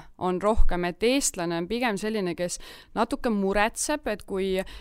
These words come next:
kui ma näiteks alustan alati seltskonnatantsukursust, kus inimesed tulevad oma paarilisega tantsima, siis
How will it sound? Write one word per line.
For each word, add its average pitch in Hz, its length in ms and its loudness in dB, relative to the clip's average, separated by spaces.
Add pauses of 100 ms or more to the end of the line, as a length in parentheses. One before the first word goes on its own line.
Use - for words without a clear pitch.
(120)
kui 208 160 2
ma 190 160 0
näiteks 202 400 -4
alustan 214 480 4
alati 196 240 -4
seltskonnatantsukursust, 185 1400 -2
kus 180 180 -8
inimesed 196 300 -4
tulevad 180 260 -4
oma 170 140 -2
paarilisega 175 560 -2
tantsima, 190 480 -4
siis 175 240 -4